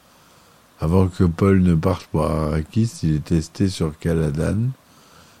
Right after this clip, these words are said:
par la révérende mère Besen Gesserit Moyam, en étant forcé d'endurer une douleur atroce ou être mortellement pirqué par le gomme Jabbar.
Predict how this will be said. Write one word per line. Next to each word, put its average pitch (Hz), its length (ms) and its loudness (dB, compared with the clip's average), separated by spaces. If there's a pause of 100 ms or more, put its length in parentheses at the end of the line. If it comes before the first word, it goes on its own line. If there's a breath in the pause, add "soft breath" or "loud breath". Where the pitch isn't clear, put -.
par 80 180 0
la 80 140 0
révérende 85 640 0
mère 98 320 2
Besen 82 960 -2
Gesserit 80 680 -2 (100)
Moyam, 80 640 -2 (880 loud breath)
en 82 160 0
étant 85 320 0
forcé 98 420 -2
d'endurer 85 460 2
une 85 160 2
douleur 82 360 0
atroce 92 640 -2 (800 soft breath)
ou 87 120 4
être 85 320 2
mortellement 92 640 0
pirqué 98 560 0
par 87 200 -4
le 82 140 0
gomme 95 400 2
Jabbar. 80 540 -2